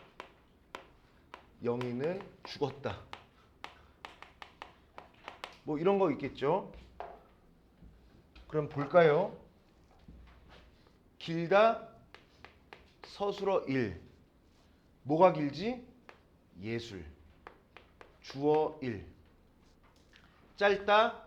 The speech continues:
서술어 이. 뭐가 짧아? 인생. 주어 이.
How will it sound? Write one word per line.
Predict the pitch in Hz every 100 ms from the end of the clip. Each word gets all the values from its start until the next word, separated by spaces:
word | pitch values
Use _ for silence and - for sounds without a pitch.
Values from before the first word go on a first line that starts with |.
| - _ - - - - - - _ -
서술어 | - - 202 196 202 208 202 - 131
이. | 117 113 - - -
뭐가 | 123 143 147
짧아? | 147 139 180 220 - - - - - -
인생. | 127 131 127 170 196 - - - - - _ -
주어 | - 135 135 139 131 -
이. | 120 98